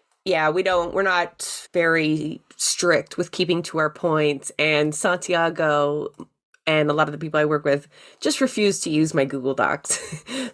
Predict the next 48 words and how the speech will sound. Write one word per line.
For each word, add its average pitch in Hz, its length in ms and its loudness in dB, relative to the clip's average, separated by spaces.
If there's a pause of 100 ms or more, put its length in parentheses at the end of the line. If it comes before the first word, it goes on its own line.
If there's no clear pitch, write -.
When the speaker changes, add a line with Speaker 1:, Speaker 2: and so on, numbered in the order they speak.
Speaker 1:
So 240 320 0
I 330 100 2
don't 254 200 0
know 170 100 2
what 160 180 -6
they're 151 100 2
gonna 160 220 -2
say, 156 640 0
um, 165 680 0
and 180 120 2
that's 180 180 0
not 175 160 2
important. 165 520 0 (320)
If 214 140 2
it 247 120 -2
takes 202 240 0
us 196 140 -2
on 180 160 2
tangents, 165 680 0
both 180 280 -2
of 180 100 -2
us 170 180 0
have 160 200 2
A 156 160 2
D 151 160 0
H 151 320 0
D, 156 420 0
we're 156 120 0
both 156 260 0 (380)
neurodivergent, 151 1080 2
and 160 120 0
so 185 200 2
we 262 180 -2
quite 208 380 0
often 160 420 0
end 151 240 2
up 156 180 -2
on 156 180 0
tangents. 156 840 0 (560)
Some 220 460 -2
of 214 80 -2
those 208 440 0
get 214 220 -2
edited 180 440 -2
out, 170 640 0
some 226 320 -2
of 240 80 -6
them 240 520 -4